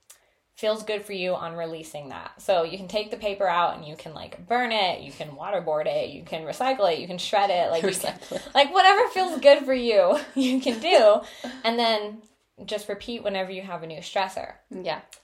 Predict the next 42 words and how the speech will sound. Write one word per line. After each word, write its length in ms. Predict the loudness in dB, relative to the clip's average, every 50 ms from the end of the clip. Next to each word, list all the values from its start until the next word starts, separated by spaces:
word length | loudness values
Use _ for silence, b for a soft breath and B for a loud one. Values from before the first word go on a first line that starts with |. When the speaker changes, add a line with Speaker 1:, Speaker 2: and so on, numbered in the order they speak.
| _ -16 -10
Speaker 1:
And 100 | -8 -6
then 80 | -4
the 80 | 0 0
last 300 | 2 2 2 0 -2 -2
one 240 | -2 0 0 0 -2
is, 280 | -2 -2 0 0 0 0
like, 240 | 0 -2 -2 -4 -4 -4
a 120 | -4 -4
stress 320 | -4 -2 -4 -4 -4 -4 -6
shower. 640 | -6 -4 -2 0 0 2 2 2 2 0 -2 -6 B B B B B B B B B B B B _
So 280 | _ 6 8 10 10 10
in 160 | 10 6 4
the 60 | 4
shower, 280 | 0 2 4 4 4 4
if 100 | 4 0
you 60 | -4
shower 260 | -2 0 2 4 4
at 160 | 4 2 2 0
night, 340 | -2 0 0 0 -2 -4 B B B B B
this 200 | -6 -4 -2 4
works 260 | 4 4 4 4 2
best 220 | 2 2 2 2 2
with 100 | -4 -6
showering 300 | -4 -4 -2 -2 -2 -4
at 80 | -4
night, 220 | -4 -4 -4 -4 -4
but 100 | -6 -10
you 80 | -12
can 80 | -10 -10
also 160 | -10 -8 -6 -4
do 60 | -4
it 60 | -2
with, 100 | -4 -4
like, 160 | -4 -6 -8 -10 -14 _ -6
washing 320 | -4 -4 -4 -6 -8 -10
your 120 | -10 -10 -8
face 480 | -6 -6 -4 -4 -4 -4 -6 -8 -6
or 360 | -6 -4 -4 -4 -6 -8 -12 -18 _ _ _ _ _ _ _ _ _
brushing 300 | -8 -8 -8 -8 -10 -16
your 80 | -16 -16
teeth, 260 | -16 -16 -16 -14 -10
whatever. 420 | -10 -8 -6 -6 -6 -8 -8 -10